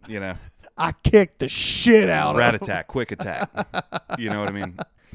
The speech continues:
Speaker 1: but it's pressing her up against the wall, and when it does that, 'cause she tries to leave, that's what it was. It was a door. It wasn't a wall. And while it's doing that, she begins, it, it's crushing her, so she's bleeding more. And once it absorbs enough of her, like,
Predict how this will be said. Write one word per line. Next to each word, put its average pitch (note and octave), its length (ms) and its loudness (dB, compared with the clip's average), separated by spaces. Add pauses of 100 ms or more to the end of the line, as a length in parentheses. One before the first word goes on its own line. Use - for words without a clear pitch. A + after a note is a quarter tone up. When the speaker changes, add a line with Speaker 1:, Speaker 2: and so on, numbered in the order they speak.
(840)
Speaker 1:
but A2 100 -6
it's G#2+ 140 -6
pressing B2+ 420 -4
her G#2+ 160 0
up G2 120 -2
against F#2+ 280 -6
the G2+ 60 -4
wall, F2 440 -4
and F2 140 -8
when F#2 140 -4
it E2+ 80 -10
does F2 220 -6
that, F2+ 100 -12
'cause G2+ 140 -8
she A2+ 120 -10
tries G2 300 -4
to F#2 100 -14
leave, D#2+ 300 -12
that's F2+ 200 -10
what F#2+ 120 -12
it D#2 80 -12
was. E2 180 -12
It F#2 60 -12
was E2 160 -16
a E2 40 -14
door. D#2+ 340 -12
It A#1 60 -14
wasn't E2 300 -12
a D#2+ 40 -12
wall. D#2 340 -14 (580)
And A2 140 -2
while A#2 240 2
it's - 140 -10
doing A2+ 240 0
that, F#2+ 160 -4
she - 140 -6
begins, F#2 380 -4
it, G2+ 200 -8 (180)
it's - 160 -16
crushing A#2+ 540 -2
her, E2+ 120 -10
so G2+ 160 -12
she's F2+ 260 -12
bleeding F#2 480 -8
more. D#2+ 360 -10 (320)
And G#2 140 -6
once G#2 200 -4
it G2+ 100 -8
absorbs F#2 520 -10
enough F2+ 260 -8
of F2 100 -14
her, E2+ 140 -10
like, D#2+ 220 -16